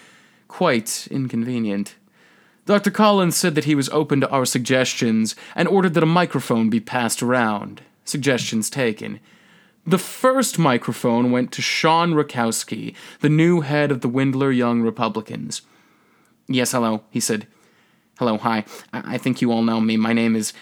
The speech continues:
Sean Rakowski, obviously. I just want to say, uh, I think it's an utter farce and a waste of the school's valuable time and resources to continue housing these individuals, obviously. They need to go back to their own time.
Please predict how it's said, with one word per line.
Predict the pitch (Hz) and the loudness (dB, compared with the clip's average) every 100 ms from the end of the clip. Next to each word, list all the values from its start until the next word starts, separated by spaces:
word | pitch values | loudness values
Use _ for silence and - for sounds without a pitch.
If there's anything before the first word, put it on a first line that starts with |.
| - | -8
Sean | 127 113 | -2 0
Rakowski, | 110 117 117 - 147 - - - | 0 -2 -4 -4 -8 -10 -18 -8
obviously. | 120 120 - 117 143 _ - - - _ - | -4 -4 -2 -4 -6 _ -20 -20 -20 _ -8
I | 127 | -6
just | 127 - | -4 -2
want | 131 | -2
to | - | 0
say, | 127 131 131 | 0 -2 -4
uh, | 120 117 - | -4 -6 -6
I | 123 | -6
think | 127 117 | -4 -4
it's | 107 - | -6 -6
an | 127 | -2
utter | 123 120 | -2 -2
farce | 120 123 180 - - | 0 0 0 -4 -4
and | 120 117 | -4 -2
a | 117 | -2
waste | 110 123 - | -2 -4 -6
of | 113 | -6
the | |
school's | - 139 127 | -4 -2 -2
valuable | 113 117 123 110 | 0 -2 -2 -4
time | - 120 135 120 | -4 -2 0 0
and | 110 | -2
resources | 110 - 123 123 165 190 | -2 -2 -2 -4 -6 -10
to | - | -10
continue | 120 - 120 113 | -10 -4 -4 -2
housing | 113 110 127 156 139 | -2 -2 -4 -6 -6
these | 117 | -4
individuals, | 117 107 113 - - - _ - | -4 -4 -6 -8 -10 -16 _ -12
obviously. | - 127 135 170 233 _ _ - - - - | -8 -4 -4 -4 -8 _ _ -20 -20 -8 0
They | 139 | 2
need | 127 117 | 2 0
to | |
go | 131 | 0
back | 120 120 | 0 -2
to | - | 0
their | 120 117 | 0 2
own | 113 | 0
time. | 123 127 | -2 -6